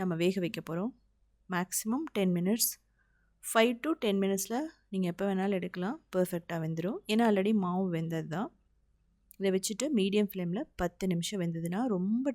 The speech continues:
டேஸ்ட்டாக ரெடி ஆயிடும். அது மட்டும் இல்லாம இதுல ராகிலையா இருக்கட்டும், அதுக்கப்புறம்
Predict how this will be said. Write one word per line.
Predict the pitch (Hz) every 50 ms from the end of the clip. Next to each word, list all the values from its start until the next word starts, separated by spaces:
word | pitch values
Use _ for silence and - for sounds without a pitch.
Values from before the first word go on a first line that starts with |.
| -
டேஸ்ட்டாக | 185 180 180 - - 185 175 165
ரெடி | 170 151 165 165 165
ஆயிடும். | 165 170 165 185 240 349 - _ _ _ _ _ _ _ - - - - - - - - - _ _ _ - -
அது | 196 190 196 202
மட்டும் | 202 196 - 285 285
இல்லாம | 240 202 190 185 196 214 240 247 214
இதுல | 185 190 190 196 196 180 180
ராகிலையா | 180 180 190 208 220 214 220 214 208 196 190 180 170
இருக்கட்டும், | 170 170 - 165 - - 170 170 170 170 - - _ _ -
அதுக்கப்புறம் | 208 202 208 - 190 185 - 208 220 233 226 214